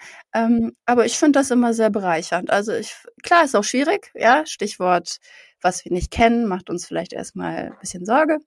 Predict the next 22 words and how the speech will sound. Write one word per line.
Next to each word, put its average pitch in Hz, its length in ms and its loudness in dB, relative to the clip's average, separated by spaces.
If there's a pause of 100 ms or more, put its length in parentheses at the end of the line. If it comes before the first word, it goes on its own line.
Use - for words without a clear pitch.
(800)
Ähm, 185 440 0
oder 190 180 -2
da 185 100 0
kommt 220 300 -2
auf 208 140 -6
einmal 214 240 -4
jemand, 226 400 -4
der 190 80 -6
ganz 196 240 -4
anders 226 340 -4
denkt, 277 380 0
ja. 196 260 -4 (520)
Ähm, 190 480 -6
aber, 190 580 -2
ähm, 190 300 -6
ich - 220 -8 (100)
freu-, 240 340 0
ich 208 180 -8
hab 226 120 -4
Spaß 233 360 -6
an 180 140 -8
sowas. 196 500 -10